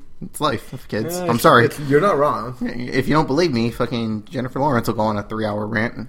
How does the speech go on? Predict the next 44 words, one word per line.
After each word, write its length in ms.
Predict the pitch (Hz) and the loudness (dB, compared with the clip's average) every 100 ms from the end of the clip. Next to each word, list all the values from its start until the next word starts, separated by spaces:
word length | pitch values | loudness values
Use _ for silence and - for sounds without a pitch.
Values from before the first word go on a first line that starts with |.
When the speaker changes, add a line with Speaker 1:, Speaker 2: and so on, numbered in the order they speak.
| - - - - - | -12 -16 -16 -16 -6
Speaker 1:
and 100 | 113 | 0
then 120 | 127 | 0
she'll 180 | - 139 | 2 2
insult 260 | 127 170 120 | 4 4 4
you 80 | |
for 120 | - 120 | -2 -2
not 120 | 113 | -2
knowing 220 | 117 123 | -2 -2
English. 420 | 131 110 107 - - - - - - - | -4 -6 -8 -12 -20 -20 -20 -20 -18 0
Speaker 2:
God. 360 | 127 110 156 147 - | 2 2 -2 -4 0
Speaker 1:
Uh, 520 | 143 147 143 139 - 196 | 6 8 8 4 6 10
Speaker 2:
Wait, 140 | 196 123 | 10 10
what? 420 | 196 - - - 165 170 202 - | 4 2 -2 -10 -12 -12 -16 -12
Speaker 1:
Yeah, 220 | 156 165 135 | 0 6 6
that 80 | 123 | 6
was 120 | 113 | 2
the 40 | |
thing. 180 | 123 104 - - - | -4 -6 -10 -20 -12
Speaker 2:
When? 260 | 139 226 254 | -2 4 6
Speaker 1:
Yeah, 100 | 165 | 6
nobody 240 | 151 254 | 6 8
likes 200 | 233 233 156 | 8 6 4
her 100 | 123 | 4
anymore. 320 | 113 113 107 - - | 4 0 -2 -10 -10
Speaker 2:
When 320 | 151 247 254 | -4 -2 -2
did 160 | 240 233 | -4 -2
that 180 | 226 226 | -2 -2
happen? 280 | 269 - | -6 -4
Speaker 1:
Uh, 540 | 143 143 135 131 127 135 | 2 4 4 4 4 4
at 200 | 131 123 | 2 0
the 1040 | 131 127 123 120 120 120 117 117 113 113 107 | 0 0 2 2 2 2 2 2 2 0 0
Golden 420 | 110 165 285 302 | 0 0 0 -4
Globes? 1160 | 294 320 349 349 349 339 339 - - - - - | -4 -4 -4 -4 -4 -6 -8 -16 -20 -20 -20 -12
The 100 | 131 | 4
Emmys. 500 | 190 175 123 104 - | 8 8 6 2 -6
Emmys. 320 | 117 113 110 | -6 -6 -6
Was 120 | 113 131 | -8 -6
it 60 | |
Emmy? 140 | 165 127 | -4 0
No, 260 | 110 110 | 2 2
it 40 | 120 | 0
was 160 | 113 | 0
the, 180 | 123 117 | -2 -2
uh, 580 | 110 107 107 107 104 | -4 -6 -6 -6 -8